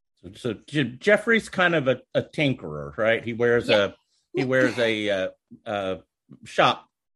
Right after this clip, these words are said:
Speaker 1: shop clothes all the time. He's got
Speaker 2: If
Speaker 1: a great mullet too. I mean, it's a
Speaker 2: if, if
Speaker 1: fantastic mullet.
Speaker 2: if by tinkerer you mean it opens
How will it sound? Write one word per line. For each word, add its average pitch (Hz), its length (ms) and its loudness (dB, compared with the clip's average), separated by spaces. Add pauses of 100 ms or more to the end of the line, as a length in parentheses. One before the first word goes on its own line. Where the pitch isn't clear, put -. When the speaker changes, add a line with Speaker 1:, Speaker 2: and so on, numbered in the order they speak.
(140)
Speaker 1:
shop - 360 -2
clothes 139 360 2
all 123 200 0
the 120 100 -12
time. 117 320 -8
He's 98 100 -14
got - 140 6
Speaker 2:
If 104 180 -4
Speaker 1:
a - 20 -20
great 220 420 4
mullet 117 420 2 (260)
too. 90 300 -8
I 104 40 -14
mean, 98 100 -14
it's - 120 -16
a - 80 -14
Speaker 2:
if, 196 140 2 (120)
if - 80 -20
Speaker 1:
fantastic 120 540 0
mullet. 67 300 -12 (360)
Speaker 2:
if 320 360 4 (140)
by 262 560 4
tinkerer 294 920 4
you 262 240 0
mean 233 640 0 (200)
it 247 200 -2 (160)
opens 294 920 2